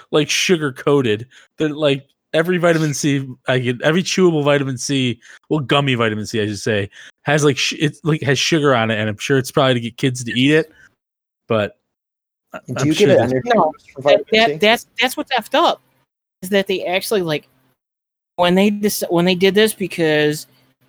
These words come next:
Speaker 3: it was, I guess this was supposedly, like, an, a millennial product pitch thing.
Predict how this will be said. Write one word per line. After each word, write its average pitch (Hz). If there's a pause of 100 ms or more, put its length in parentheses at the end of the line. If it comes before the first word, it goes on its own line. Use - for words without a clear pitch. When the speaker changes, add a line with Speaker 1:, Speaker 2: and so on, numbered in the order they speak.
(240)
Speaker 3:
it 131
was, 151
I -
guess 220
this 233
was 180
supposedly, 170
like, 147
an, 123 (140)
a -
millennial 135
product 131
pitch 185
thing. 190